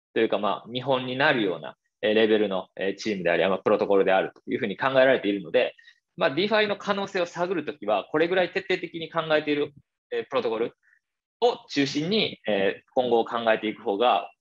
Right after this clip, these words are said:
まあ、DeFiの本当の姿っていうのをつかみやすいだろうなっていうふうに思ってるので、ちょっとユニスワップに関して、えー、力強く、えー、話していくことができればなというふうに思います。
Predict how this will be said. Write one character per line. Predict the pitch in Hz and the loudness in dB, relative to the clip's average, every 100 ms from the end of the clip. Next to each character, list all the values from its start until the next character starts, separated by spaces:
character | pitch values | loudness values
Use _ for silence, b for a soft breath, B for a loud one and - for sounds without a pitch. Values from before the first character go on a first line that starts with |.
| - | -2
ま | 139 | -2
あ、 | 104 | 0
DeFi | 123 123 113 | -2 -4 -4
の | 107 | -8
本 | - 131 | -8 -8
当 | 127 | -2
の | 123 | -2
姿 | 123 120 95 | 0 -4 -4
っ | |
て | - | -8
い | 180 | -8
う | |
の | 139 | -8
を | |
つ | |
か | - 123 | -2 0
み | 120 | 0
や | |
す | 120 101 | -4 -4
い | |
だ | 90 | -4
ろ | |
う | 76 | -6
な | 92 | -4
っ | |
て | 147 | 0
い | |
う | |
ふ | |
う | |
に | 185 | 0
思 | 104 98 | 0 -2
っ | - | -4
て | |
る | 87 | -6
の | 80 | 0
で、 | 101 - _ - | 0 0 _ -8
ち | |
ょ | - | 0
っ | |
と | |
ユ | 123 | 2
ニ | 143 | 2
ス | 143 | 2
ワ | 139 | 0
ッ | |
プ | 143 | -2
に | - | -8
関 | - - | -6 -8
し | - | -10
て、 | - B B B 104 | -16 B B B -2
え | |
ー、 | 101 | -2
力 | - 123 107 | 2 2 2
強 | 113 107 | 2 0
く、 | - - | 0 0
え | 98 | 2
ー、 | 85 | 2
話 | 123 110 - | 0 -2 -2
し | |
て | 98 | -2
い | 101 | -2
く | |
こ | 101 | -2
と | 87 | -2
が | 87 | -2
で | 101 | -2
き | |
れ | 101 | 0
ば | 85 | 2
な | 139 | 2
と | 262 | 2
い | |
う | |
ふ | 311 | 2
う | |
に | 143 | 0
思 | 90 | -4
い | - | -12
ま | _ | _
す。 | _ | _